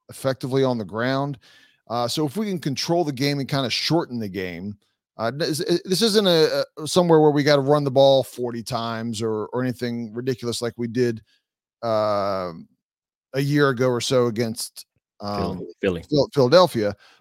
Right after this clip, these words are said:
Speaker 1: But we need to, we need to control the game offensively from, from a running perspective. Uh, again, short-, shorten the game, shorten the clock.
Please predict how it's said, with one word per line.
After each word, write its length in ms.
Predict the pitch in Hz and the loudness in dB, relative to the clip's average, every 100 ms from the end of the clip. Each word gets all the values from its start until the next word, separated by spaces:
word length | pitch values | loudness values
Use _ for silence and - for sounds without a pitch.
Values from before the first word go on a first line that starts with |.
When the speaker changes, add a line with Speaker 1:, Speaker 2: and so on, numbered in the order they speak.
| - | 0
Speaker 1:
But 80 | 151 | 2
we 120 | 185 | 2
need 160 | 214 | 2
to, 140 | 180 143 | 2 0
we 120 | 165 180 | 0 0
need 140 | 196 | 2
to 80 | 165 | -2
control 420 | 135 - 143 135 | -4 0 2 2
the 80 | 117 | 0
game 540 | 117 127 123 123 117 - - | -2 0 0 -2 -6 -12 -8
offensively 640 | 117 - 135 123 113 120 | -8 -2 -4 -2 -2 -2
from, 220 | 117 120 - | -2 -4 -6
from 200 | 123 110 | -8 -6
a 60 | |
running 420 | 95 107 113 104 | -6 -6 -6 -6
perspective. 800 | 87 92 - 85 - - 78 76 - _ _ _ | -10 -10 -8 -6 -6 -8 -12 -12 -18 _ _ _
Uh, 280 | 98 95 87 | -2 0 0
again, 300 | 113 117 85 _ | 0 -2 -4 _
short-, 380 | - - 139 - - | -4 0 0 0 -8
shorten 400 | - 170 170 147 | 0 2 2 -2
the 60 | |
game, 340 | 123 127 135 131 | -2 0 0 -2
shorten 380 | - 139 120 110 | 0 2 2 -2
the 80 | |
clock. 480 | - 120 107 73 - | -4 0 0 0 -10